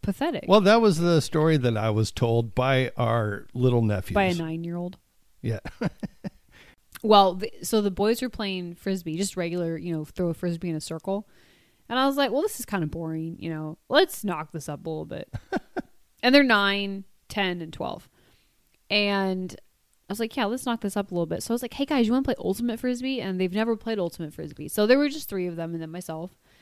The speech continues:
Speaker 1: So we were in teams of two. And it wasn't anything crazy. You know, the tree is one goal. The silver hero is the other goal. Uh, I saw that Brody, the nine-year-old, was going for the first goal of the game, and I couldn't let that happen. So, I don't know,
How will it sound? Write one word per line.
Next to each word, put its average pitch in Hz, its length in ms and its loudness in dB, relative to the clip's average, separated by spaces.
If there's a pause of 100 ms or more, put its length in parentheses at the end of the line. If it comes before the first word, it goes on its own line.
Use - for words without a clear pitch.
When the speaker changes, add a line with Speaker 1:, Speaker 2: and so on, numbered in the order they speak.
(220)
Speaker 1:
So 226 220 4
we 226 360 0 (260)
were 202 160 -4
in 208 100 -2
teams 185 240 -4
of 233 140 -6
two. 185 320 -2 (420)
And 196 320 0
it 190 60 0
wasn't 285 220 4
anything 170 240 -2
crazy. 165 380 -4
You 180 180 -2
know, 160 220 -2 (520)
the 170 80 -10
tree 208 260 4
is 180 100 4
one 175 260 2
goal. 170 520 2
The 175 100 -12
silver 175 280 -6
hero 175 160 -4
is 165 80 -6
the 165 100 -4
other 160 140 -6
goal. 160 320 -6 (240)
Uh, 190 300 0
I 202 40 0
saw 214 220 2
that 196 180 -2
Brody, 196 360 4
the 185 100 -2
nine-year-old, 180 520 -2
was 170 200 -4
going 180 300 -2
for 180 200 -4
the 165 300 -4 (420)
first 220 420 2
goal 196 460 6 (120)
of 175 180 -4
the 180 60 0
game, 196 260 0
and 175 80 0
I 165 80 -2
couldn't 185 260 -2
let 175 140 -4
that 165 120 -4
happen. 170 360 -2
So, 175 340 2
I 269 140 8
don't 202 140 6
know, 175 340 -2